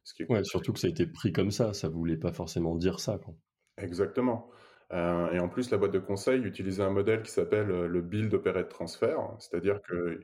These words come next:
Speaker 1: ils montent la structure, ils la mettent en route et à la fin, ils transfèrent à, aux internes, euh, pour qu'on reprenne les rênes.
Speaker 2: <laughs> En mode patate chaude.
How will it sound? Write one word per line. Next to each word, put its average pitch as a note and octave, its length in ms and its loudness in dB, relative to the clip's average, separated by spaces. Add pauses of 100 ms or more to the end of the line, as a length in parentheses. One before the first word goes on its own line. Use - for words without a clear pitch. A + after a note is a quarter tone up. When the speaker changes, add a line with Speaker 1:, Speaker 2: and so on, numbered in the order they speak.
(100)
Speaker 1:
ils F2 100 -6
montent F#2+ 200 -4
la A2 80 0
structure, A#2+ 580 -2 (440)
ils F#2 180 -2
la F2 100 2
mettent G#2 220 2
en F#2+ 120 4
route - 400 -2 (120)
et F#2 160 0
à E2 80 0
la E2 100 -4
fin, B2+ 340 2
ils F#2+ 140 -2
transfèrent A#2 600 2
à, F#2+ 200 4
aux F2+ 280 0
internes, F#2 400 0
euh, D#2 240 -6 (100)
pour - 160 -12
qu'on - 80 -20
reprenne G#2+ 400 -2
les G2+ 100 2
rênes. F2+ 280 0
Speaker 2:
<laughs> - 680 -12
En F#2 100 4
mode G2+ 200 4
patate G2 320 2
chaude. E2+ 380 0